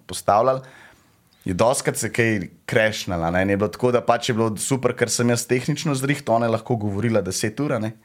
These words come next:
Razumeš, jaz sem ta cajt tehnično zriht in smo šli naprej. In je bilo ful tako, no, in so se lepo dopolnjevala, kar se tega tiče. Res pa je, da vsak pač nov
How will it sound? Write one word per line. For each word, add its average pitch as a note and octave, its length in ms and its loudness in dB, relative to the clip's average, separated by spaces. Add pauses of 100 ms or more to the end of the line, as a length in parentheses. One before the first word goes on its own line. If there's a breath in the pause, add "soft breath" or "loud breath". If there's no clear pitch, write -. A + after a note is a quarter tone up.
(300 soft breath)
Razumeš, A2+ 480 2
jaz A#2+ 140 4
sem B2+ 100 -2
ta A2+ 80 0
cajt A#2 280 2
tehnično C3 420 0
zriht C#3+ 280 0
in - 80 -6
smo C#3 140 -6
šli C3+ 160 -2
naprej. C3 380 2 (460 loud breath)
In A#2+ 140 4
je B2+ 80 6
bilo B2 140 4
ful A3+ 240 0
tako, F3+ 240 2
no, B2+ 120 4
in A#2 200 2
so B2 160 0
se A#2+ 160 2 (460)
lepo B2+ 340 2
dopolnjevala, B2+ 560 2
kar A#2 180 0
se - 60 -8
tega A#2+ 180 2
tiče. C#3+ 340 -4 (520 loud breath)
Res C3 340 2
pa D#3 140 4
je, D3+ 60 2
da C#3 80 2
vsak C3 420 0 (160)
pač - 400 -2
nov A#2 420 2